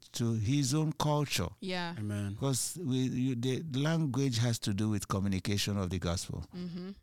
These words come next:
Speaker 1: So we learn it from this campus ministry. We get baptized in the Holy Ghost. We're able to go back to my Nigerian people and say,
Speaker 2: <laughs>
Speaker 1: "Hey," this, and then you go to Sierra Leone, you go to Kenya, you go to,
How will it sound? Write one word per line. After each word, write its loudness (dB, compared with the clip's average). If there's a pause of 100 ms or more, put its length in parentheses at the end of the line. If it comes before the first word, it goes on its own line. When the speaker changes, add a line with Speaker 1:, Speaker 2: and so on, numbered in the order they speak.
Speaker 1:
So 0
we 4
learn 2
it 2
from 2
this 2
campus 0
ministry. 0
We -2
get -4
baptized 2
in 4
the 2
Holy 0
Ghost. -4 (420)
We're 0
able 0
to -2
go 2
back 0
to 0
my 2
Nigerian 2
people -2
and 0
say, 0
Speaker 2:
<laughs> 2
Speaker 1:
"Hey," 2
this, 0
and 0
then 2
you 2
go 2
to 0
Sierra 4
Leone, 4
you 2
go 2
to -2
Kenya, 2
you 4
go 0
to, -2